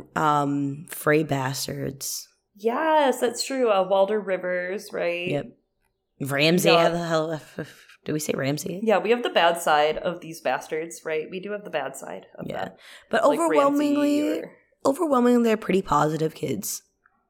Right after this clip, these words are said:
Speaker 2: No, I do think that otherwise, like, the majority of the bastards that we meet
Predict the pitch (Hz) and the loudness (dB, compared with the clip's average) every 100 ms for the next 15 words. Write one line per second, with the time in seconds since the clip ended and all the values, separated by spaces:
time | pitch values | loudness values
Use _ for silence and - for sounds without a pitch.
0 | _ _ _ _ _ _ _ _ - 214 | _ _ _ _ _ _ _ _ -6 2
1 | 247 190 190 202 269 294 240 - 196 165 | 4 4 2 0 -2 0 -2 -2 0 2
2 | 240 214 165 165 160 - - 160 - _ | 2 4 2 0 -2 -8 -10 -20 -20 _
3 | _ - 180 175 180 196 - 175 185 196 | _ -10 -8 -8 -4 -4 -4 -4 0 0
4 | 190 170 170 156 135 151 165 175 175 160 | -2 -4 -4 -6 -6 -8 -10 -10 -4 -4
5 | 170 160 147 151 180 | -4 -10 -10 -12 -12